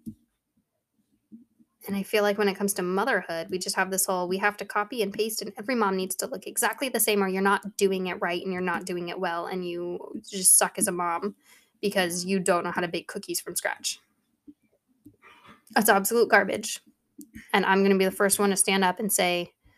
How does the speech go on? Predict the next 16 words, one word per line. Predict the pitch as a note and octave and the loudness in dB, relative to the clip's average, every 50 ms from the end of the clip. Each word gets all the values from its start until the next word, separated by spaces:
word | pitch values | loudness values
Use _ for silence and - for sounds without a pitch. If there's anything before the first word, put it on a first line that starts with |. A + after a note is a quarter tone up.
| _ _ _ _ _ _ - | _ _ _ _ _ _ -6
that | F#3+ F#3 | 0 2
that's | - F3+ F3 - | 2 2 4 4
absolute | F3+ F3 - - F#3+ F3 - | 2 2 2 0 -2 0 0
garbage, | F3+ F3+ - - - - | 0 0 0 -2 -6 -4
okay? | G#3 G3+ - A3 B3 A#3 - _ - | -4 0 0 0 0 0 -8 _ -4
<clears throat> | C4 A3 A3+ - - - A#3+ C4+ A3+ A3 _ _ _ _ _ _ _ _ _ _ _ _ _ _ _ _ _ _ _ _ _ _ _ _ _ - - - - - | -4 -2 -4 -6 -4 0 0 0 0 0 _ _ _ _ _ _ _ _ _ _ _ _ _ _ _ _ _ _ _ _ _ _ _ _ _ -20 -20 -8 0 2
You | A#3 G#3+ | 2 4
can | - B3+ | 4 4
be | A#3+ A#3+ | 6 6
an | A#3+ G#3+ G3+ - - | 6 6 4 0 -4
excellent | G#3 G3+ - - - A3+ G3+ F#3+ F3+ - - | -6 0 4 4 4 4 4 0 0 0 -2
mom | F3 E3+ E3+ F3 G3+ A3 A3+ A3 _ _ _ _ - - | -2 -2 0 -2 -2 -2 -4 -10 _ _ _ _ -8 -4
and | G#3 F#3 | -2 2
suck | F#3 - - F#3 F3+ - | 2 4 4 4 2 2
at | F#3+ - | -4 -2
homemaking. | - G3 F3+ F3 F3+ F#3 G3+ G3 G#3 G#3 A3 | -2 -2 -2 -2 -4 -2 -2 -2 -2 -4 -6